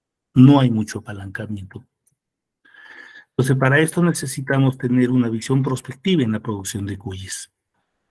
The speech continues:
¿Cómo se hace la priorización de las alternativas en la producción? Me permitió hacer algunos esquemas.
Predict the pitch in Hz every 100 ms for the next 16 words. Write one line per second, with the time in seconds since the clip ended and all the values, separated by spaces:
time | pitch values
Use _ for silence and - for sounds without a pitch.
0 | _ _ _ _ - 160 180 - 170 180
1 | 170 - 131 123 127 117 117 123 113 139
2 | 135 123 113 117 117 110 113 135 139 120
3 | 113 107 107 104 104 - 95 95 127 123
4 | 127 135 135 135 120 131 123 113 107 104
5 | - - - - - -